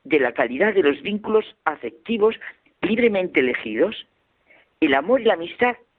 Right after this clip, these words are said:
nos salvan a todos la vida. Si para algo vale la pena vivir, es para ser querido, bueno, primero para querer y ser querido. El misterio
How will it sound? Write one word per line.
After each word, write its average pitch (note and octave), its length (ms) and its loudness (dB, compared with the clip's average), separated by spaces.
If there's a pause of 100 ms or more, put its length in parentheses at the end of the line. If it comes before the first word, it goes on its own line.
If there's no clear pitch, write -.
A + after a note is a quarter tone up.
nos D3+ 340 2
salvan A3 440 2 (120)
a D3+ 120 -2
todos G3+ 440 2
la B2 120 2
vida. G#2+ 360 -4 (720)
Si D#3+ 100 0
para D#3 320 0
algo A#3+ 460 0 (560)
vale D#3+ 300 0
la C3+ 180 2
pena D3 280 2
vivir, C3+ 480 -4 (720)
es - 140 -6
para D#3+ 220 -2 (100)
ser D#3+ 240 2 (500)
querido, D#3+ 460 -2 (240)
bueno, D#3+ 240 0
primero A#3 380 2
para F3 240 2
querer D#3 400 0 (220)
y D3+ 100 -4
ser C3+ 240 -2
querido. A2 440 -2 (1300)
El D#3 140 2
misterio G#3 640 0